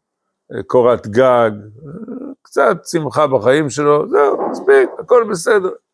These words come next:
אלוהים, אה, יש אוכל למחר, אה, מספיק, יש מכונית, אה,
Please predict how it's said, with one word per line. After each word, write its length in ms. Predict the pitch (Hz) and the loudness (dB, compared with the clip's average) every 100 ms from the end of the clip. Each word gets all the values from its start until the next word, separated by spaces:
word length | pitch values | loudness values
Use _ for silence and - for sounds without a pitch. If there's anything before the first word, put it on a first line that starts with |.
| - | -4
אלוהים, 420 | - 311 190 190 - _ | 0 4 4 2 -6 _
אה, 140 | - 156 - _ _ _ _ _ _ - 339 - _ _ _ _ _ _ _ - 403 349 - | -6 -6 -6 _ _ _ _ _ _ -18 -18 -18 _ _ _ _ _ _ _ -6 -4 2 2
יש 140 | 147 | 4
אוכל 200 | 202 156 | 2 4
למחר, 680 | 196 196 190 165 220 226 226 - _ _ _ _ _ | 2 4 2 2 2 2 0 -10 _ _ _ _ _
אה, 60 | 508 480 480 | -4 -4 -6
מספיק, 500 | 427 - 254 - _ _ _ _ _ _ _ _ _ - | -8 -2 -2 -2 _ _ _ _ _ _ _ _ _ -12
יש 100 | 165 | -4
מכונית, 520 | 135 180 196 202 196 190 311 | -2 0 2 2 0 -6 -16
אה, 440 | - - - - | -14 -12 -6 -6